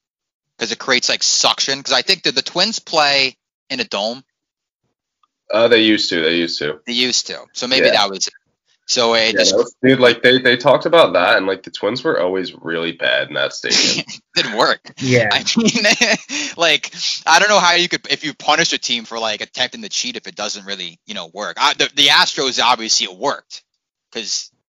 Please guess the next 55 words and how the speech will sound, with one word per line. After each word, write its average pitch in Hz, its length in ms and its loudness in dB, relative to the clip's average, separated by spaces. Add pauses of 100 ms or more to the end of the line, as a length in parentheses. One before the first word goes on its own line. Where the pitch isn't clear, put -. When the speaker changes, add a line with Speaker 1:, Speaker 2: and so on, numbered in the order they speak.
(280)
Speaker 1:
you 110 60 -12
know, 156 80 4
Speaker 3:
Clearly. 117 240 4
Speaker 1:
they 117 80 -2
were 104 200 -10
super 123 340 -6
good 131 340 0
that 98 180 0
year. 90 260 -12 (540)
I 120 140 0
think 180 300 -2
th-, - 180 -10
did 147 120 0
they 165 140 2
just 160 340 -2
do 135 140 -2
it 147 60 0
in 139 80 0
twenty, 131 360 -4
or 143 60 -2
they 139 140 2
did 175 160 2
it 143 140 -2
in 139 60 -14
twenty 131 280 -2
seventeen 117 520 -4
and 98 100 -8
parts 101 280 -6
of 95 60 -12
twenty 90 300 -12
eighteen, - 340 -18 (240)
I 95 100 -6
think, 90 240 -8 (160)
I 98 100 -2
think 98 240 -8
was 82 440 -6 (640)
Speaker 3:
Well, 151 460 6
Speaker 1:
the 120 240 -4
Speaker 3:
that 160 180 2
was 165 160 6
what 143 140 -2
they 117 260 -2 (640)
Speaker 1:
Well, 160 160 8
we 180 80 8
Speaker 3:
found. 175 40 6
Speaker 1:
don't 135 220 2
know. 123 300 -2 (320)
We 147 140 -2
Speaker 3:
Yeah, 180 140 6
Speaker 1:
could, 120 100 4
there 160 120 4
Speaker 3:
I 160 100 4
Speaker 1:
could 190 40 4
be 202 220 6
Speaker 3:
mean, 185 240 -2